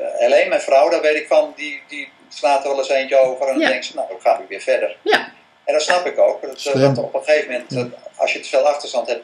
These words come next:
Speaker 1: kan je dat niet meer allemaal gaan, eh, gaan afluisteren. Dus dat, eh, maar ja, net wat ik zeg, het, eh, het, het is voor mij bijna verslavend. Dat ik denk,
Speaker 2: Hmm.
Speaker 1: "Oh shit, ik wil het toch even weten." Want dan
Speaker 2: Hmm.
Speaker 1: zie je het onderwerp, ik wil het toch even weten.
Speaker 2: Hmm.
Speaker 1: En,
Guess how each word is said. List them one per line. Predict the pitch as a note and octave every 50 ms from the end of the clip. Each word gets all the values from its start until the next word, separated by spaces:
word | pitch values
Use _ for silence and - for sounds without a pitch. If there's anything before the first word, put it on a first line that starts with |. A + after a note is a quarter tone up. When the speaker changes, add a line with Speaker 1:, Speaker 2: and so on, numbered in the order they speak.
| - _
Speaker 1:
kan | - D3+ D3+ D#3
je | D#3+
dat | D#3 C#3+ -
niet | C#3 C3+ B2+
meer | B2 B2 A#2+
allemaal | - - A2+ G#2+ A2 G#2+ G#2+
gaan, | - - - G#2+ G#2 - - -
eh, | - G1+ G1+ - - - _ _ _ _ _ _ _ _ _ _ _ _ _ _ _ _ _
gaan | - - A#2+ -
afluisteren. | - G#2+ - - A2 G2+ G2 G2 - - - - -
Dus | - A2 A2+ -
dat, | C3 B2 - - - -
eh, | C3 B2 A#2+ A#2+ A#2 A2+ A2 A2 G#2+ G#2+ _ _ _ _ _ _ _ _ _ _ _ _ _ _
maar | - B2 A#2+ B2 - - - -
ja, | D#3+ D3+ - -
net | - C#3+ D3 D3+
wat | D#3 D3+
ik | D3
zeg, | - - C#3+ A#2 - - - -
het, | - B2+ - - -
eh, | C#3+ C3+ C3+ C3 B2+ B2+ -
het, | - - - -
het | - - -
is | D#3+ D3+ D3+
voor | - D#3+ D#3
mij | D3+ D3+ D3+ D3
bijna | D3 D3+ D3+ D3 C#3+ C#3
verslavend. | - - - - D3 D3+ E3+ G3 - - D3 - - - -
Dat | - D3 -
ik | D3+ - - _
denk, | - - G#3+
Speaker 2:
Hmm. | G3+ F#3 E3+
Speaker 1:
"Oh | D#3 D3
shit, | C3+ - B2
ik | - - -
wil | B2 B2
het | C3+ C3+
toch | - E3+ F3 F3
even | E3+ - D3 C#3
weten." | C3+ C3
Want | - -
dan | - -
Speaker 2:
Hmm. | - E3+
Speaker 1:
zie | E3+ D#3+
je | D3
het | C#3+ D3+ D#3+
onderwerp, | E3 E3+ E3+ E3 E3+ F3 E3+ E3+
ik | D#3
wil | - D3+ D3+
het | D3+ -
toch | F3+ E3+ F3 D#3+
even | D3+ D3+ D3 C3+
weten. | A#2 A2+ G#2 - - F3
Speaker 2:
Hmm. | D#3+ -
Speaker 1:
En, | A#2 A#2 A#2+ -